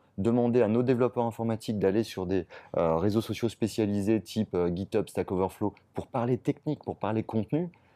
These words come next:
c'est pas un développeur ou même, euh, dirigeant d'entreprise qui dit, euh, « J'ai besoin de vous ». Ça sert à rien en fait.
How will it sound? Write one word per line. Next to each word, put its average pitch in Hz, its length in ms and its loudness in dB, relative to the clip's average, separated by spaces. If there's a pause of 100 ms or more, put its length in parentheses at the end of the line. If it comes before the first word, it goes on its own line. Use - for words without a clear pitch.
(220)
c'est 117 220 2
pas 165 140 0
un 151 140 2
développeur 123 520 2
ou 117 80 0
même, 123 240 4
euh, 98 220 4
dirigeant 117 340 2
d'entreprise 110 380 -2
qui 107 160 -2
dit, 139 180 2
euh, « 98 260 4
J'ai 92 140 2
besoin 98 300 2
de 135 60 -2
vous ». 175 240 -4
Ça - 280 -8
sert 123 160 -2
à 120 120 0
rien 151 160 -2
en 113 60 -2
fait. - 200 -14